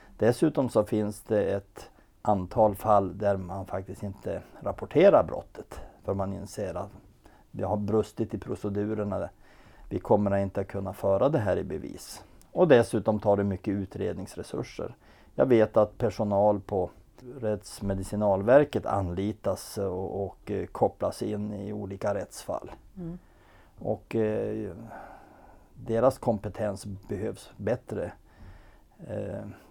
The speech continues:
Speaker 1: till andra saker än att bevisa det man borde ha förstått redan från början, det vill säga att någon ljuger.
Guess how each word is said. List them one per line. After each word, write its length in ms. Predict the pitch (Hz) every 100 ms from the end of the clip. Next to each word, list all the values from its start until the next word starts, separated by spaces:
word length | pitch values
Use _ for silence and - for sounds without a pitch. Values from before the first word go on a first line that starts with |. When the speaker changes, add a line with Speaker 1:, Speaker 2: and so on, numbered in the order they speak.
| _ - -
Speaker 1:
till 180 | 101
andra 400 | - 110 123 113
saker 480 | - 87 - - - - - - _ _ - _ _
än 220 | 92 95
att 280 | 90 90 - - 92 - - - - - _ - -
bevisa 540 | 110 101 101 104 107
det 120 | 95 95
man 300 | 90 90 92
borde 220 | 95 95
ha 120 | 98
förstått 680 | - - 95 92 - - -
redan 280 | - 98 92
från 180 | 101 92
början, 480 | 92 85 98 120 95 -
det 140 | 95
vill 140 | 95
säga 200 | 95 95
att 100 | -
någon 360 | 117 107 104 107
ljuger. 440 | 98 - - -